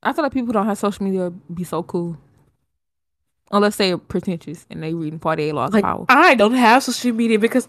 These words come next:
Speaker 2: I'm above it. Or, like,
Speaker 1: No,
Speaker 2: no, not
Speaker 1: babe.
Speaker 2: you. I, I'm here for the people be like, "Well, I didn't wanna mess up my perception of people, so I don't have social media." I get that.
Speaker 1: That's what I'm trying. It's too late now.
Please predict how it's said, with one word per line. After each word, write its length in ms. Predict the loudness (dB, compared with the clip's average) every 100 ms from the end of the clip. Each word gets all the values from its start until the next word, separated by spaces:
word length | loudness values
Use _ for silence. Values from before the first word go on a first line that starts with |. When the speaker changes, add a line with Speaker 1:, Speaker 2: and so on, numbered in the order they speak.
| 0
Speaker 2:
I'm 240 | 2 4
above 500 | 4 2 4 4 6
it. 240 | 4 2 -2 _ _ _ _ _ _ _ _ _ _
Or, 800 | 4 6 8 6 6 4 0 -2
like, 240 | 0 2 4
Speaker 1:
No, 160 | 4
Speaker 2:
no, 80 | 4
not 220 | 4 2
Speaker 1:
babe. 100 | 0
Speaker 2:
you. 320 | 2 2 0 2
I, 300 | 4 4 4
I'm 260 | 2 2 4
here 160 | 2
for 140 | 2 0
the 80 | -4
people 220 | -8 -8
be 180 | -4 0
like, 360 | 0 -2 -4 _ -20 -20 -8 2
"Well, 120 | 4
I 120 | 4
didn't 180 | 2 0
wanna 240 | 0 -2
mess 300 | 0 -2 -2
up 120 | -2
my 140 | 0 -2
perception 560 | -4 -4 -4 -4 -6
of 100 | -8
people, 540 | -8 -14 -12 -12 -12 -14 _ _ -18
so 180 | -4 2
I 140 | 4
don't 160 | 2 0
have 180 | -4
social 340 | -6 -8 -6 -8
media." 460 | -6 -8 -10 -14 -18 _ _ _ -6
I 100 | 0
get 220 | 0 0
that. 340 | -4 -4 -8 -12 _ _ 0
Speaker 1:
That's 180 | 2 4
what 80 | 2
I'm 100 | 4
trying. 180 | 2
It's 140 | 2 4
too 100 | 4
late 160 | 6
now. 300 | 4 2 -2